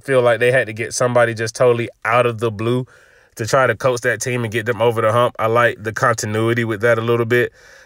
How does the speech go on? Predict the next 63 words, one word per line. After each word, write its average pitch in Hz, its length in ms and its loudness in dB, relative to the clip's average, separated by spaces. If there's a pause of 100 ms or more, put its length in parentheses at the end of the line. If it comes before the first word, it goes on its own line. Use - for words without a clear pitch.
(120)
Um, 123 300 2
but 127 240 2
I 143 80 4
wanna 185 240 2
see 156 200 -4
Ty 151 240 2
make 151 180 -2
his 151 160 -4
stamp 143 260 0
outside 135 320 0
of 135 60 -2
LeBron. 131 600 0
Um, 117 320 -8 (280)
during 147 240 2
the 143 60 -4
time 143 300 2
when 120 100 -2
he 139 120 -4
won 135 220 -2
his 139 200 -4
championship, 131 560 -2
it 120 80 -8
kinda 127 240 0
just 120 220 -4
seemed 123 260 -2
that 113 200 0
whatever 117 360 0
coach 123 360 -2
was 107 320 -10 (680)
just 131 140 0
attached 139 360 2
to 135 60 -2
LeBron 123 560 4
and, 107 360 -6 (380)
you 120 140 -6
know, 107 240 0
then 98 220 -4
you 120 120 -2
get 117 140 -2
to 117 100 0
the 110 60 -2
finals 110 500 2
and 101 180 -2
he 113 120 -6
got 107 180 0
the 98 80 -8
championship. 110 580 -2
David 110 320 0
Black 113 240 0
was 101 220 -6
supposed 110 240 -4
to 104 40 -12
be 101 140 -6
a 98 80 -2
good 98 200 -6
coach, 107 240 -2
but 101 120 -2
I 117 100 2
still 107 220 -2
actually 92 280 -4
think 95 200 -8
he 98 220 -8
is. 98 240 -4